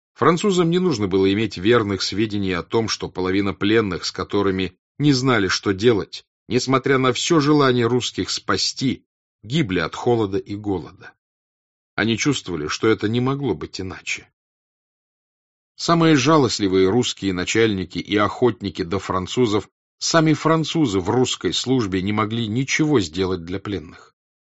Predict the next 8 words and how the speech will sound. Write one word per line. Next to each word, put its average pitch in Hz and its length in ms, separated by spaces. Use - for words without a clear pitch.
Французов 107 680
губило 98 580
бедствие, 113 720
в - 60
котором 104 480
находилось 101 720
русское 104 600
войско. - 540